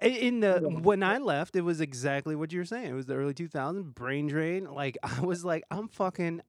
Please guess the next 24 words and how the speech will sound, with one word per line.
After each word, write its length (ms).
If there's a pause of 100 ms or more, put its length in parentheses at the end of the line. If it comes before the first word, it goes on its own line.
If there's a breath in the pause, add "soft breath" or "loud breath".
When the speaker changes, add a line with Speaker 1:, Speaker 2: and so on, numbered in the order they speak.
Speaker 1:
outta 300
here." 340
There 140
was 180
n-, 260
there 140
was 140
nothing 360
for 200
me 160
here. 260
The 120
music 340
scene 240
in 100
Toledo 380
was 200
dismal, 640
and 220 (880 soft breath)
I, 200
I 40
Speaker 2:
Oh, 160
I 80
Speaker 1:
wasn't, 140